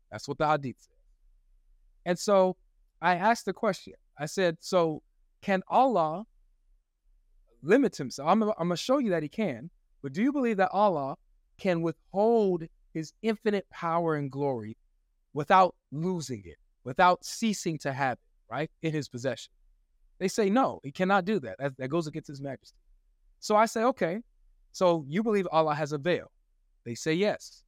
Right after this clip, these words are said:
I say, "Is his veil created?" They say, "Allahu Alam." <laughs> I don't, Allah knows best. <laughs> Uh,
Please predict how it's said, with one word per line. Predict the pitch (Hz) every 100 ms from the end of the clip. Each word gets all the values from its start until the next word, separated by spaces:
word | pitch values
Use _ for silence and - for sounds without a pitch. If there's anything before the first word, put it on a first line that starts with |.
| _ _ _ _ -
I | 170
say, | - 202 185 180 _
"Is | 190 165
his | 202 151
veil | 160 240 240
created?" | - 214 190 151 - _ _ _ _ _ _ _ _ _ _ _ _ _ _ _ -
They | 131
say, | - 156 156 160 - _ _ _ _ _ _ _ _ _
"Allahu | - 151 160 190
Alam." | 202 135 - 156
<laughs> | - 165
I | 160
don't, | 170 127 -
Allah | 170 180
knows | 185 185
best. | 165 175 127 - _
<laughs> | _ _ _ _
Uh, | 165 151 196